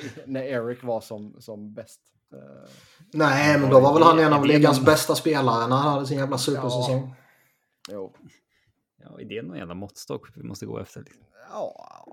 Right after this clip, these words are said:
Speaker 1: är man bröder så är man bröder, liksom. Det... Då jämförs man helt enkelt.
Speaker 3: Ja.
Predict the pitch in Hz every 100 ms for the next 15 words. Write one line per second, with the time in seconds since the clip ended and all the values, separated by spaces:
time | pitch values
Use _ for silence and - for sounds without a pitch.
0 | - 175 135 120 135 151 107 120 131 117
1 | 120 107 98 135 147 - 107 110 113 113
2 | 113 _ _ _ _ _ _ _ _ _
3 | _ _ _ _ _ _ 120 123 104 101
4 | 107 117 117 117 123 120 _ - - _
5 | _ _ _ - - - - - -